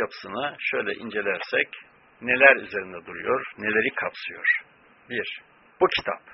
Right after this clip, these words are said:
Peygamber Muhammed tarafından Kureyşli ve Yesribli müminler ve Müslümanlar ve bunlara tabi olanlarla yine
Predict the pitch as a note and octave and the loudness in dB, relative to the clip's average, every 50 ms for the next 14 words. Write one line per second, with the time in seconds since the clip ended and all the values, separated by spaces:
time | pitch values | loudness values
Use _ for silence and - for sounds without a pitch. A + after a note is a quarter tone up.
0 | - - _ _ _ _ _ _ - - C#3+ D3 C3+ D#3 D#3+ D3+ D3 D#3+ F3 F#3+ | -20 -20 _ _ _ _ _ _ 8 10 10 12 12 12 10 12 10 12 12 12
1 | F3+ D3 C3+ C3 B2 B2 C#3 C#3 C#3 C#3+ E3 E3 - - B2+ A2+ A2 - - F#2+ | 10 8 4 0 2 2 2 2 4 4 2 2 2 0 0 0 0 -2 -4 -8
2 | F2 E2+ F2+ G#2 A#2 - - - - - - - - C3 B2+ C3 B2+ B2+ - - | -6 0 2 2 2 2 -2 -12 -20 -16 -10 -2 4 8 10 10 10 10 8 2
3 | - - A#2+ C3+ D#3+ F3 F3 E3+ - A2+ A2+ A#2+ A2+ A2 B2 A#2+ - - - C#3 | -2 -2 0 0 0 0 0 -4 -4 -4 -4 -4 -2 -2 -2 -2 -4 -6 -8 -8
4 | B2 - - D3+ F3 D#3+ B2+ A#2 A#2+ A2+ G#2+ A#2 A#2 A2 G#2 G2 F#2+ F#2+ G#2+ - | -8 -8 -6 -6 -4 -4 -4 -4 -6 -6 -6 -8 -8 -8 -4 0 0 2 2 0
5 | - - - - _ - C#3 C#3 B2+ B2+ B2 - - C3 B2 A#2 A2+ A2 G#2+ F#2+ | -2 -8 -18 -10 _ 4 6 6 6 2 -2 -2 -4 -2 0 0 0 0 0 -2
6 | F2+ F#2 - - - - - - _ _ - B2+ C#3+ C#3+ C#3 C3 A2+ - B2 B2+ | -2 -2 -2 -4 -8 -12 -16 -20 _ _ 4 8 10 10 10 8 6 2 -4 0
7 | B2+ B2+ B2+ C3+ C3+ - - - A2+ A2+ A2+ A2 A#2 D3+ - B2 A#2+ A2 G#2 G#2 | 2 6 6 6 6 4 2 4 6 6 6 6 4 0 0 2 2 2 2 2
8 | G2+ G2+ G2 G2 F#2+ G2 A2+ B2+ D3 D#3 D3+ - - - - - - - - - | 2 2 2 2 4 6 8 8 8 8 6 0 -8 -20 -20 -20 -20 -20 -12 -6
9 | C3 C3+ C3+ C#3 D3 D3 | -2 4 6 8 8 8